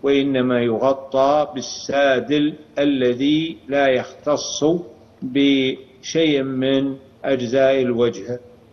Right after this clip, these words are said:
ولذا فإنها إذا غطت وجهها بسادل فلا حرج عليها. ولذا لما جاءت هذه الكمامات في عصرنا الحاضر رأى بعض الفقهاء أنها تماثل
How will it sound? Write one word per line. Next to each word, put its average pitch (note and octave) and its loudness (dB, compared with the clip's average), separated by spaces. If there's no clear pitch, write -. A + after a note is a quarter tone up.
ولذا D3 2
فإنها B2+ -2
إذا B2 2
غطت C3+ -2
وجهها B2 0
بسادل C#3+ -2
فلا C3+ 0
حرج B2 -2
عليها. G#2+ -2
ولذا E3+ 2
لما C3+ 0
جاءت C3+ -2
هذه B2+ -2
الكمامات B2+ -2
في B2+ -2
عصرنا B2+ -2
الحاضر B2 0
رأى D#3+ 2
بعض E3+ -2
الفقهاء C#3 -2
أنها C3+ -2
تماثل C#3+ -2